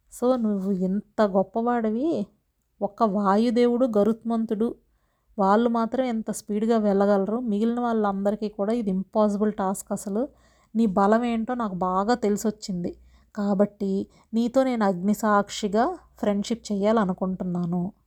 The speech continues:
అన్నాడు. So ఫ్రెండ్‌షిప్ చేయాలని వచ్చినోడిని ఎవరు కాదనరు కదా.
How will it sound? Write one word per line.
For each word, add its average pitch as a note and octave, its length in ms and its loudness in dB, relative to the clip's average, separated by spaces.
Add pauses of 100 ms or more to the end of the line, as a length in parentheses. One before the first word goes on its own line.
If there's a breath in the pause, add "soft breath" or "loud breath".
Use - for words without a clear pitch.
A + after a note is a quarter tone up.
అన్నాడు. G3+ 340 -2 (760)
So C4+ 260 4
ఫ్రెండ్‌షిప్ A#3 600 2
చేయాలని C4 240 6
వచ్చినోడిని B3 460 0
ఎవరు A3+ 260 6
కాదనరు G3+ 600 6
కదా. - 200 0